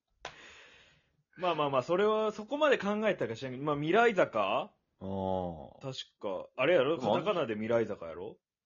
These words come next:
Speaker 2: うん、カタカナ未来坂やったね。
Speaker 1: うん、多分めちゃくちゃ、そこだけ、もうなんか、路地裏にポツンとみたいな感じやった気がする。
Speaker 2: めっちゃかっけえ。渋っ。やばいよ。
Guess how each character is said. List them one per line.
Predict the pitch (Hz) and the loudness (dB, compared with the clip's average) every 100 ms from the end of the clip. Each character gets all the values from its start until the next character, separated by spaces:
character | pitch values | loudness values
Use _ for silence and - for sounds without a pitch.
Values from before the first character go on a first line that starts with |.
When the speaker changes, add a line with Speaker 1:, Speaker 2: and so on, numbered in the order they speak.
| _ | _
Speaker 2:
う | 123 113 | 0 0
ん、 | 101 | 0
カ | 104 | -2
タ | 117 | 0
カ | 113 | 0
ナ | 110 | 0
未 | 113 | 2
来 | 113 | 2
坂 | 101 - | 0 -6
や | - | -10
っ | |
た | 117 | -8
ね。 | 117 | -6
Speaker 1:
う | 107 | -4
ん、 | |
多 | 175 | -4
分 | 156 110 | -4 -6
め | 104 113 | -10 -8
ち | 143 | -8
ゃ | |
く | 139 | -8
ち | - | -2
ゃ、 | 143 139 | 0 0
そ | - 180 | -4 -14
こ | 202 220 127 | -6 -6 -6
だ | 226 | -10
け、 | 226 | -8
も | 202 214 | -4 -2
う | |
な | 220 | 0
ん | |
か、 | 190 123 95 _ - _ | 2 0 -2 _ -20 _
路 | 131 160 | -6 -6
地 | 180 233 | -4 -2
裏 | 233 240 | 4 4
に | 226 | 2
ポ | 214 190 | -6 -10
ツ | 190 | -6
ン | 214 | -6
と | 185 123 | -4 -8
み | 107 | -4
た | |
い | 107 | -6
な | 107 | -6
感 | 123 127 | -10 -12
じ | 135 | -12
や | 143 | -14
っ | |
た | - - | -12 -10
気 | |
が | |
す | |
る。 | 107 | -8
Speaker 2:
め | |
っ | |
ち | - | -8
ゃ | |
か | - 151 | -6 -6
っ | - | -6
け | - 196 190 | -2 -2 0
え。 | |
渋 | - - 143 156 226 | 0 0 0 2 2
っ。 | 220 - - _ _ _ _ _ _ _ _ _ _ _ _ _ _ _ _ _ _ _ _ _ _ _ _ | 2 -6 -18 _ _ _ _ _ _ _ _ _ _ _ _ _ _ _ _ _ _ _ _ _ _ _ _
や | - 101 | -16 -10
ば | 135 226 | -6 -6
い | |
よ。 | 87 | -8